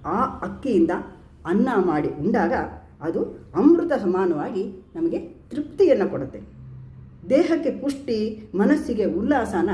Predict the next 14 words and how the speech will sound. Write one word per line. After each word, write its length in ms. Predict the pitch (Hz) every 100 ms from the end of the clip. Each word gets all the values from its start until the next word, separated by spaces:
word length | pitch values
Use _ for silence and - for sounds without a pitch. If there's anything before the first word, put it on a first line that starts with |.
| 151 - -
ಉಂಟು 240 | 262 - 233
ಮಾಡುತ್ತೆ. 360 | 165 131 - - - - - - - - - -
ಅಂತೆಯೇ 540 | 151 202 - 143 135 196 - - - _ _ _ _
ನಮ್ಮ 320 | 240 285 381 415 320
ಮನಸ್ಸಿನಲ್ಲಿ 800 | 226 262 - 220 170 147 156 196 - - - -
ಮೂಡಿ 320 | 226 339 320
ಬರಬಹುದಾದ 640 | 233 208 185 175 147 135 190 208 - -
ಅನುಭವ, 480 | 180 240 196 165 147 175 185 - - -
ಭಾವನೆಗಳು, 960 | 127 175 269 269 196 156 160 180 185 - - 170
ಒಳ್ಳೆಯ 380 | 240 311 302
ವಿಚಾರಗಳಿಂದ 800 | 170 190 262 269 277 233 202 175 175 156 - -
ಕುಟ್ಟಿ 400 | - 339 - 285 -
ಸಂಸ್ಕರಿಸಿರಬೇಕು 1300 | 175 240 - 233 208 202 175 170 147 175 180 151 185
ಎಂದರೆ 380 | 185 156 170